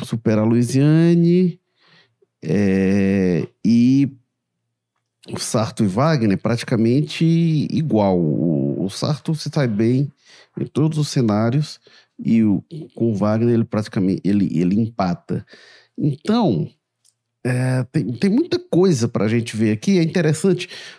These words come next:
Poxa, o Evandro aparece lá em cima. Vale destacar que o partido da pessoa é colocado. Então, tem um recall aí do P T que puxa claramente o Evandro. Imagino que no, no Evandro não tem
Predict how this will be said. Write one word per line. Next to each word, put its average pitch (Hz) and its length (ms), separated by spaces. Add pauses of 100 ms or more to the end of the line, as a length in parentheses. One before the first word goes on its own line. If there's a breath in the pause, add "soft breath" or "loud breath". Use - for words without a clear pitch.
(160 loud breath)
Poxa, 196 300
o 135 80
Evandro 139 380
aparece 147 280
lá 156 60
em 143 60
cima. 107 500
Vale 113 340
destacar 113 560
que - 200
o 143 100
partido 151 720
da 117 100
pessoa 117 400
é - 20
colocado. 113 540
Então, 127 180
tem 180 160
um 233 60
recall 117 520
aí 98 60
do 98 120
P 92 160
T 143 360 (400 loud breath)
que 156 140
puxa 202 800 (100)
claramente 196 460
o - 20
Evandro. 120 400
Imagino 123 420
que 156 120
no, 160 180
no 120 320
Evandro 117 320
não 131 140
tem 143 340